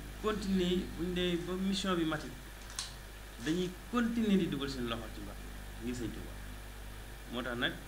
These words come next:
maa ngi waxtaan ak bokki Mbàkke yépp,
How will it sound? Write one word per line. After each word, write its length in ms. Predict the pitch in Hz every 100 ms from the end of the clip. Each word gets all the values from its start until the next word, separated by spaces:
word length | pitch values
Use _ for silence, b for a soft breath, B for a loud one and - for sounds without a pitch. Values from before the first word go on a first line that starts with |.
| - - -
maa 160 | 120 123
ngi 360 | 123 123 120 113 117 - - - -
waxtaan 440 | 120 123 - 117 117
ak 80 | 113 - 110
bokki 260 | 120 120 113
Mbàkke 400 | 110 117 - 110
yépp, 220 | 151 180